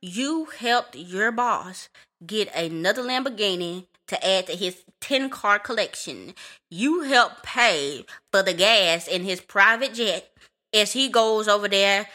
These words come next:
to Cancun for two weeks. Like, you really think that you are, you are doing something. All you're doing is burning bridges. And like I said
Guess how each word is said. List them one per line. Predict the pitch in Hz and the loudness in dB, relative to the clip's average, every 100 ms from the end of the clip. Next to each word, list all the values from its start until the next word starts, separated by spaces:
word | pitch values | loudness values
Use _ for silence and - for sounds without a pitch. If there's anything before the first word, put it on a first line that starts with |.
| - | -12
to | - | -8
Cancun | 190 233 220 220 - 277 196 175 180 - | -4 0 0 -2 -6 -4 -2 -2 -2 -4
for | - 202 196 190 | -4 2 4 4
two | - 254 | 0 -4
weeks. | 220 180 - - - 160 | -2 -4 -6 -14 -12 2
Like, | 202 208 - - - - - - | 4 4 0 -18 -20 -20 -20 -18
you | 180 240 370 302 | -6 0 0 0
really | 311 311 294 | 0 0 -2
think | 277 269 233 214 | -2 -2 -2 -2
that | 214 | -2
you | 196 214 294 262 | -2 -4 -2 -2
are, | - 208 208 202 - 202 | 4 4 4 0 -18 -8
you | 240 262 | -6 0
are | 190 190 | 0 0
doing | 185 277 285 | -4 -4 -4
something. | 277 220 - - | -2 0 2 2
All | 233 330 | 2 2
you're | 311 254 | 0 -4
doing | 262 269 | -6 -6
is | 202 180 | -8 -8
burning | 190 208 240 208 | -2 0 0 -4
bridges. | 196 240 214 165 | -4 -4 -4 -8
And | 160 | -6
like | 202 226 | -4 -2
I | 214 | -4
said | 262 226 - | -4 -6 -6